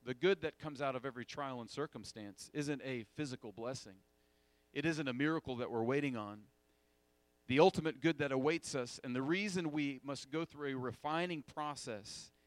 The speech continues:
is conforming to his image. You say, "I'm gonna, I'm going through a trial right now, but there's gonna good, there's good going to come out of this." What is the good? I'm ultimately going to be redeemed and conformed to his image.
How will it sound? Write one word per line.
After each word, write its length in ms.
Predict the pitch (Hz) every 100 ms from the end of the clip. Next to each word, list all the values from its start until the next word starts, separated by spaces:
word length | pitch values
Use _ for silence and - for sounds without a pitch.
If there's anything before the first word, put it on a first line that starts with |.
| _ _
is 140 | 127
conforming 640 | - 139 113 147 147 147 135
to 100 | -
his 240 | 120 120 101
image. 540 | 131 98 - - - _ _ _ _ _ _ _ _ _ _ _ _ _ _ _ _ _ _ _ -
You 80 |
say, 180 | 127 147
"I'm 120 | 147
gonna, 160 | 165 156
I'm 120 | 160 151
going 240 | 170 170
through 160 | 156 147
a 60 |
trial 320 | - 170 185
right 220 | 165 139 127
now, 360 | 123 117 123 - _ _ _ _ _ _ _ _ _
but 120 | 143
there's 160 | 160 135
gonna 200 | 156 139
good, 360 | 117 170 160 -
there's 220 | 147 123 -
good 260 | 170 185 139
going 220 | 139 131
to 80 | 120
come 240 | - 151
out 140 | 135 113
of 60 |
this." 180 | 107 -
What 140 | 143
is 100 | 143
the 80 | 123
good? 280 | 123 151 165 -
I'm 160 | 127 123
ultimately 800 | 160 190 165 135 104 127 120 113 131 _ _ _ _ _
going 180 | 127 123
to 80 | 120
be 140 | 127
redeemed 560 | 113 113 131 147 160 -
and 140 | 123
conformed 480 | - 110 - 131 123
to 80 | 117
his 240 | 113 110
image. 500 | 117 98 87 - -